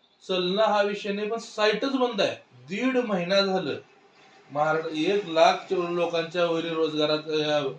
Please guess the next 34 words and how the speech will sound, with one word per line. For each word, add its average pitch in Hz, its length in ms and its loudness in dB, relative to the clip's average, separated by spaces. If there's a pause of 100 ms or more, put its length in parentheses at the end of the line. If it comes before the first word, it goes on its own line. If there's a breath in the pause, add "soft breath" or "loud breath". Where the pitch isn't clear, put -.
(160)
व्याज 143 280 0
परतावा 156 360 -6
घेण्याचा 151 440 -4
विषय 151 280 -4
आहे. 131 460 -6 (360 loud breath)
दीड 254 260 0
महिना 220 540 2
झाला, 220 380 2
असो 214 320 -6
कसली 190 220 -10
भारी 196 320 2
साईट, 185 360 -2 (760)
हे 170 80 -8
महाराष्ट्र 165 540 0
शासन 180 220 0
बंद 175 120 -2
झालेलं 160 320 2
आहे. 135 100 2 (340)
का? 190 140 8 (600)
का 160 80 -2
मराठ्यांना 170 540 4
वेड्यात 185 380 4
काढायचा 180 380 -2
कार्यक्रम 160 560 -4
चालू 151 240 0
आहे. 95 120 0 (640)
महाराष्ट्रातल्या 175 760 2
सगळ्या 170 520 -2
मराठ्यांना 175 440 0
सांगतोय 170 440 -6
की 180 160 -6 (180)
दीड 185 200 2
महिना 165 500 -2
झालं 156 580 -2